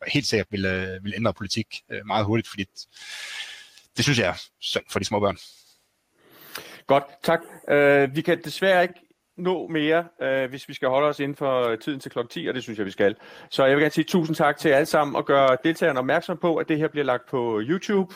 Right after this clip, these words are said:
Speaker 2: og, øh, vi skal nok sørge for, at der kommer links, øh, og alt muligt ind. Så er der blevet stillet et spørgsmål, om præsentationer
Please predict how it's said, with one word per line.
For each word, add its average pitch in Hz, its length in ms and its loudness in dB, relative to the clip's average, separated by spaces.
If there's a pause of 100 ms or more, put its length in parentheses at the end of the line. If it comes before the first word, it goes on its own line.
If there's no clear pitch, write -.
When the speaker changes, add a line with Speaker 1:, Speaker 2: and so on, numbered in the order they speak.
(100)
Speaker 2:
og, 131 420 4
øh, 120 120 4
vi 135 60 -4
skal 151 120 -4
nok 147 160 2
sørge 151 200 4
for, 151 100 0
at 131 160 4
der 135 60 2
kommer 131 240 0
links, 143 460 -2 (120)
øh, 131 380 4
og 127 140 4
alt 135 120 2
muligt 139 200 0
ind. 123 80 -2
Så 175 120 0
er 165 60 4
der 160 60 0
blevet 165 140 2
stillet 180 180 2
et 165 60 -4
spørgsmål, 160 380 2
om 135 120 0
præsentationer 165 760 0